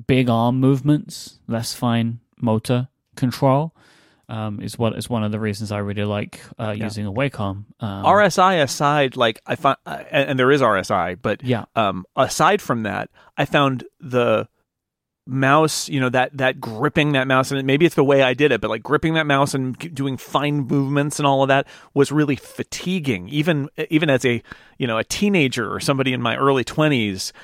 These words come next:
Speaker 2: it was fatiguing. It'd be devastating <laughs> now, somebody who's in my forties, but, uh, back at the time, uh, it was still fatiguing to just tense those muscles, and I felt like, y-, yeah, like, it, it was something about, like, b-, bigger movements and,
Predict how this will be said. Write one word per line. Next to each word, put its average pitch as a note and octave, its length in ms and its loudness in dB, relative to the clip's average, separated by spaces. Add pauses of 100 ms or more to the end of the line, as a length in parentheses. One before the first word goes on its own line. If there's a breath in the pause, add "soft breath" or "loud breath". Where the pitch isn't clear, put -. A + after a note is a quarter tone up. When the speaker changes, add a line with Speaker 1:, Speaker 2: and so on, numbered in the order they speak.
(240 loud breath)
Speaker 2:
it D3 160 2
was A#2+ 380 0 (180)
fatiguing. C3+ 460 0
It'd A#2 100 0
be B2 80 -2
devastating A2+ 580 -2
<laughs> - 320 -4
now, D#3+ 140 2 (100)
somebody D3 460 0
who's B2 320 -6
in G3 180 -6
my B2+ 80 -8
forties, B2+ 480 0
but, B2 200 0 (300 loud breath)
uh, B2+ 360 2
back C#3+ 260 0
at B2 60 -6
the - 80 -8
time, B2 500 0 (420 soft breath)
uh, A2 460 2
it D3+ 60 -4
was C3+ 160 -2
still F#3 220 2
fatiguing C#3 720 -4
to - 120 -8
just - 220 -8 (100)
tense - 380 -4
those A#2 220 2
muscles, B2 420 -2
and A#2 100 -4 (240 loud breath)
I - 60 -8
felt A#2+ 260 2 (160 soft breath)
like, A#2+ 240 -4
y-, A#2 220 -6
yeah, E3+ 460 -2
like, A#2+ 240 -6
it, C#3 140 -6
it D#3 40 -2
was D3 140 -2
something F#3 260 0
about, C#3 240 2
like, B2 240 -4
b-, B2+ 220 -12
bigger C#3 260 0
movements E3 580 2
and, A#2+ 320 -2